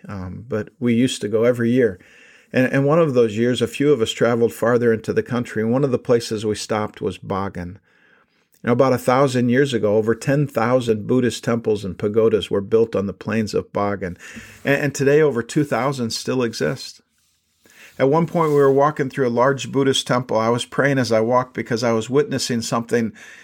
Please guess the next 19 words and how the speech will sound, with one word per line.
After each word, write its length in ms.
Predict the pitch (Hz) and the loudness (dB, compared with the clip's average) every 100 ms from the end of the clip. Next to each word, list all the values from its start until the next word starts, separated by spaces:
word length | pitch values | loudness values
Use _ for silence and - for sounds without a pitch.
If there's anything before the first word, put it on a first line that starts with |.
| - | -20
for 160 | - 147 | -2 0
me 240 | 143 175 | 2 2
that 180 | 160 139 | 2 0
was 140 | 120 - | -2 -4
heartbreaking. 840 | - 143 117 123 123 - 98 92 | 0 0 0 0 0 -2 -10 -8
A 240 | 104 131 | -4 0
large 480 | 135 135 151 156 123 | 2 4 4 2 -2
number 360 | 135 139 139 117 | -2 0 0 -2
of 120 | - | -2
people, 340 | 120 117 104 | -4 -4 -6
very 300 | 104 131 143 | 0 2 4
poor 340 | 143 - 127 123 | 2 0 0 2
and 120 | 110 | 2
desperate, 440 | 107 110 - 92 | 0 -2 -4 -4
were 140 | 98 113 | 0 -2
bowing 520 | - 123 131 147 127 | 0 -2 0 -2 -2
down 400 | 113 117 123 117 - - - - _ - | -2 -2 -2 -6 -12 -20 -20 -20 _ -4
to 220 | 143 127 | 0 0
a 220 | - 120 | 0 -2